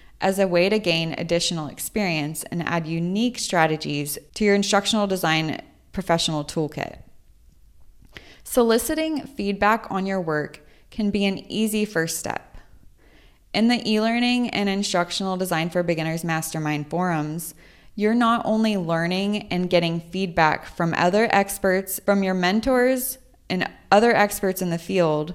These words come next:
but you're also learning how to look for quality in each other's work. Giving feedback to someone else also helps you consider what you're doing well and where, areas where you can improve on your own work. Networking and peer feedback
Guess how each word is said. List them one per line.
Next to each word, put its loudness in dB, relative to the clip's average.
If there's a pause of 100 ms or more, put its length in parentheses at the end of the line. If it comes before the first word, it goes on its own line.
(640)
but 6
you're 2
also 2
learning -2
how 0
to 2
look 0
for -4
quality 0
in -2
each -6
other's 2
work. -10 (760)
Giving 4
feedback 0
to -2
someone -2
else 0 (100)
also 2
helps 2
you -4
consider 0
what 2
you're 0
doing -4
well 0 (180)
and 0
where, 2
areas 4
where 2
you 0
can -4
improve -2
on -2
your -4
own 0
work. -10 (1040)
Networking 4
and 2
peer 2
feedback -2